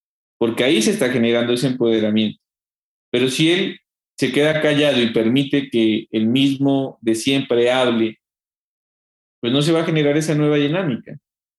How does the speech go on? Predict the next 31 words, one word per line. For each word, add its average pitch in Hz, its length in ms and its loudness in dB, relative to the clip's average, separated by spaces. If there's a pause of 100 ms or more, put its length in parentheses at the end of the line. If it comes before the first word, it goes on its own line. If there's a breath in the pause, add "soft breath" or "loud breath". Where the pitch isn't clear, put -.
(200)
Entonces, 139 240 2
es 139 160 0
cómo 180 280 2
nosotros 175 420 2
empoderamos 147 600 0
a 151 60 0
los 123 180 -4
jóvenes 139 360 -2
en 110 140 -2
las 110 120 -6
zonas 135 280 0
rurales, 127 460 0
en 110 60 0
las 110 120 -2
zonas 123 200 -2
veredales, 120 560 0
en 113 80 -2
las 107 160 -2
regiones 127 680 -2 (260)
apartadas 113 640 0
del 110 160 0
país, 139 280 0
que 113 120 -2
son 113 160 -4
los 127 120 -4
que 147 100 -4
realmente 120 520 0
están 120 220 -2
viviendo 110 340 2
las 127 140 0
necesidades. 113 640 -2